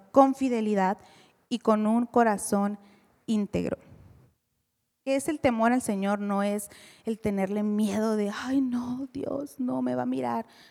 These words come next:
No, eh, me gusta mucho una, una definición que escuché hace muchos años.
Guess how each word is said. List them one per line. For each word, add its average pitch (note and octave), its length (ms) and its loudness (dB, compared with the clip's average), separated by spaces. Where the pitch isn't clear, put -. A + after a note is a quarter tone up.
No, A#3 260 -2
eh, A3+ 340 -2
me B3 160 0
gusta B3 320 0
mucho C#4 340 0
una, B3 420 -4
una A#3 640 -8
definición A#3+ 520 -2
que C4+ 80 -4
escuché A#3 320 -6
hace A#3 180 -2
muchos E4 680 -2
años. G3+ 380 -14